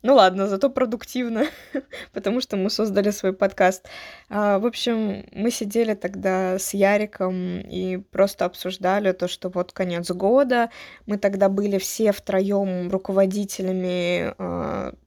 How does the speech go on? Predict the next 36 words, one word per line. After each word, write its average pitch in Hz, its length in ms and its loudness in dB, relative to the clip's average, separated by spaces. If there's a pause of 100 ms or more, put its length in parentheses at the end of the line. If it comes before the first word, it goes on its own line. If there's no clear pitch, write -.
(280)
каких-либо 202 680 2
медиа 190 520 2
и 180 240 0
вообще 185 300 -2
направлений 185 880 0
на 185 180 0
факультете 196 840 -2
в 185 60 -4
разных 190 360 0
организациях. 202 840 -2 (600)
И 226 520 2 (120)
как 208 200 0
бы 202 120 2
наши 208 260 0
руководящие 196 1500 -2
должности 208 760 2
подходили 196 580 -2
к 190 80 -8
концу, 262 520 -2 (560)
и 208 280 0
мы 220 180 2
просто 226 340 0
обсуждали, 214 680 0
что 196 420 0
было 208 240 -2
бы 190 140 -2
круто 214 340 -6
что-то 196 340 -6
создать 190 420 0
свое, 220 800 0
ну 247 140 0
и 233 60 2
вообще, 214 420 0
чтобы 196 360 -2
это 196 440 2
потом, 196 460 0